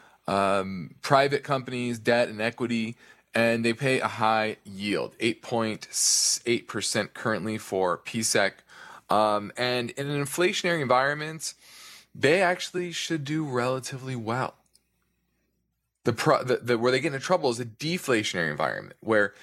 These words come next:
uh, there's less dollars to go around to repay the, the, the, the loans that they have out, okay? And that's the environment where they don't do that well. In an inflationary environment, they should do relatively well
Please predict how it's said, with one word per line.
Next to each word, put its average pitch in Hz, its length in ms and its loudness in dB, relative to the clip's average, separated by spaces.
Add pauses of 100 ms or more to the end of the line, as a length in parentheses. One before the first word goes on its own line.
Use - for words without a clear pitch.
(220)
uh, 110 260 4
there's 110 260 0
less 113 460 2
dollars 101 320 2
to - 60 -14
go 98 100 0
around 85 340 0
to 110 120 -6
repay 131 540 0
the, 107 180 2
the, 95 280 -2
the, 92 240 -2
the 101 160 0
loans 101 380 0
that 95 140 -4
they 92 100 2
have 85 220 0
out, 76 240 0 (520)
okay? 92 380 2 (400)
And 117 600 2 (160)
that's 117 500 0
the 113 160 -2
environment 104 420 0
where 98 200 0
they 98 160 -2
don't 98 380 0 (140)
do 92 540 0
that 80 380 2
well. 85 400 2 (420)
In 110 80 -2
an 113 100 -2
inflationary 156 540 0
environment, 98 540 0 (160)
they 123 180 0
should 127 480 -2
do 107 500 0
relatively 104 600 0
well 92 320 0